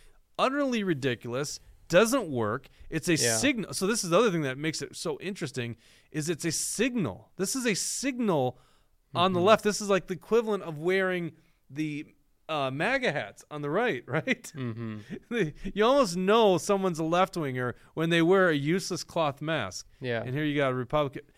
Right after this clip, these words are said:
Speaker 2: And
Speaker 1: Now
Speaker 2: there
Speaker 1: he
Speaker 2: he is
Speaker 1: completely
Speaker 2: without
Speaker 1: di-,
Speaker 2: it.
Speaker 1: ditched it.
Speaker 2: Yeah, he ditched the mask entirely.
Speaker 1: What on earth was he doing?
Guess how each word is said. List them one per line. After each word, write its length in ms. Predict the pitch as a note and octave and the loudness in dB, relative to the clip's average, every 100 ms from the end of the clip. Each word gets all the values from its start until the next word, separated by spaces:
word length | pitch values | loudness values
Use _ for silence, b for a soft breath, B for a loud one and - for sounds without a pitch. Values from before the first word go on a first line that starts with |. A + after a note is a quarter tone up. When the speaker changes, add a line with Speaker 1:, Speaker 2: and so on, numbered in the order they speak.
| b | b
Speaker 2:
And 80 | G#3+ | 4
Speaker 1:
Now 80 | C#4 | 8
Speaker 2:
there 180 | D4 | 8
Speaker 1:
he 60 | D3+ | 6
Speaker 2:
he 60 | D#3 | 4
is 40 | |
Speaker 1:
completely 200 | G#3+ G#3 | 4 4
Speaker 2:
without 140 | C#3+ C3 | 6 6
Speaker 1:
di-, 120 | G3 | 4
Speaker 2:
it. 220 | - C#3+ | 2 -2
Speaker 1:
ditched 400 | G3 C#4+ - - | 2 2 0 -2
it. 240 | A2+ - - | -2 -4 -4
Speaker 2:
Yeah, 140 | C#3 | -2
he 100 | B2+ | -2
ditched 320 | A2+ D3 C3+ | -2 -4 -4
the 100 | D3 | -4
mask 320 | C3 C3+ B2+ | -2 -2 -2
entirely. 560 | C3 A2+ C3 A#2+ A2+ A2+ _ _ _ _ _ _ _ _ _ _ _ _ _ _ _ | -8 -6 -4 -4 -6 -12 _ _ _ _ _ _ _ _ _ _ _ _ _ _ _
Speaker 1:
What 220 | - E3+ | -10 -8
on 200 | F3+ D#3 C#3 | -6 -8 -8
earth 280 | C3 D3+ C#3+ | -8 -8 -8
was 120 | C#3+ | -8
he 100 | D3 | -6
doing? 380 | D3 A3 C3 | -6 -6 -8